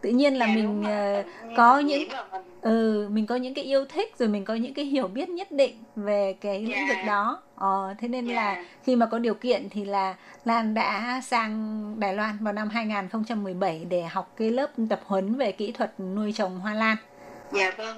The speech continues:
Speaker 2: dạ
Speaker 1: Ờ,
Speaker 2: vâng.
Speaker 1: vậy còn năm nay thì sao? Là vì lần trước mình, ờ, đi học mình có quen biết với đơn vị tổ chức và mình có cái cơ hội bây giờ họ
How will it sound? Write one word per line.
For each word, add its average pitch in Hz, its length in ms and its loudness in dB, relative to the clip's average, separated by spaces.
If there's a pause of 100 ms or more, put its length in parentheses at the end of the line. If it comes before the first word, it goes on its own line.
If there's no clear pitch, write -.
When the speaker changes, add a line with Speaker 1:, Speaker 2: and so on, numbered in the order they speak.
Speaker 2:
dạ 214 60 -12
Speaker 1:
Ờ, 220 80 0
Speaker 2:
vâng. 226 440 0
Speaker 1:
vậy 262 160 4
còn 254 140 2
năm 277 180 0
nay 277 200 0
thì 240 100 -2
sao? 254 320 -2
Là 220 220 -2
vì 214 440 0
lần 214 200 -2
trước 359 220 -4
mình, 202 460 -4
ờ, 196 120 -4
đi 233 140 -4
học 220 240 -4
mình 202 240 -6
có 208 360 4 (320)
quen 247 260 4
biết 294 200 -6
với 254 140 -2
đơn 240 220 2
vị 214 160 0
tổ 175 220 0
chức 339 240 -4
và 220 180 2
mình 196 300 -4
có 202 380 2
cái 254 180 0 (160)
cơ 254 100 8
hội 254 220 4
bây 226 120 -4
giờ 220 100 0
họ 196 160 -2